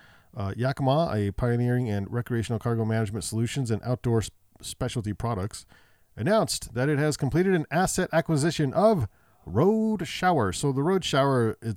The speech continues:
like a tube that fits on your crossbars of your car, and then you pull it down, and it forms like a circle that you can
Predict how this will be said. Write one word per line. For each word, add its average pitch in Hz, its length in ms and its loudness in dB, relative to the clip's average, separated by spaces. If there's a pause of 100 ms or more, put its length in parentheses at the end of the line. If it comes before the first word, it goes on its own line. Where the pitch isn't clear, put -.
like 120 160 -4
a 110 60 -4
tube 160 520 2
that 120 160 -4
fits - 440 -4
on 117 380 0
your 104 400 0 (400)
crossbars 127 420 0
of 107 80 -4
your 92 80 -4
car, 147 460 2 (260)
and 110 140 -4
then 107 80 -2
you 104 160 -4 (180)
pull 120 360 -2
it - 100 -8 (320)
down, 120 560 0 (240)
and 104 100 -6
it 98 140 -10
forms 110 340 -2
like 117 160 -2
a 101 140 -6 (200)
circle 117 420 -4
that 101 120 -4
you 104 180 -4
can 95 440 -6